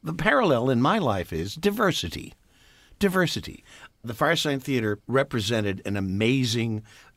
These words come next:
amalgamation of diverse knowledge and skills and talents that we somehow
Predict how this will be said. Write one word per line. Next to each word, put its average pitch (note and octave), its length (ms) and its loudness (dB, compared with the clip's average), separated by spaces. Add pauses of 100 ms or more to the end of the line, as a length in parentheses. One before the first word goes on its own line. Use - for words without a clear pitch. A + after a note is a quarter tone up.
amalgamation G#2+ 960 0 (240)
of G2 240 -6
diverse A2+ 680 0 (300)
knowledge G#2+ 800 2 (260)
and E2+ 300 -2 (200)
skills G#2+ 920 2
and E2+ 160 -8
talents A2 540 -2 (280)
that G2+ 220 -2
we A#2 340 2 (180)
somehow A2+ 840 0